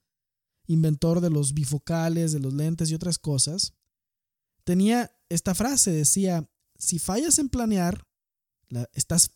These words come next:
planeando fallar. Si fallas en planear, o sea, si no planeas, lo que estás haciendo es que estás planeando fallar". Y él es el, el, Benjamin Franklin es el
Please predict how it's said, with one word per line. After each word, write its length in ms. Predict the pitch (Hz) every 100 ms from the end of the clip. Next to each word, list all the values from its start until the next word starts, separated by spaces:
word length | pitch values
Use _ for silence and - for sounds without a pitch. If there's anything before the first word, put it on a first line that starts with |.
| _
planeando 420 | 202 175 139 147
fallar. 400 | 143 160 175 208 - - _ _ _ _ _ _ _ _ _ _ _ _ _ _ _
Si 200 | - 147
fallas 420 | - 147 185 220
en 100 | 240
planear, 380 | 226 233 196 190
o 40 |
sea, 80 | 170
si 120 | 147
no 100 | 123
planeas, 680 | 131 220 247 233 220 - - _ -
lo 80 |
que 80 | 123
estás 200 | - 143
haciendo 240 | 180 196 220
es 60 |
que 60 | 247
estás 200 | 220 202
planeando 420 | 247 214 185 196
fallar". 320 | 240 247 220 - - _ _ _ - _ _ _ _ _ _ _ _ _ _ _
Y 240 | 190 185 -
él 260 | 220 240 - _ -
es 200 | 202 247
el, 140 | 277
el, 360 | - 185 180 165
Benjamin 540 | 165 175 175 180 240 294
Franklin 420 | 233 220 220 214
es 100 | 196
el 160 | 214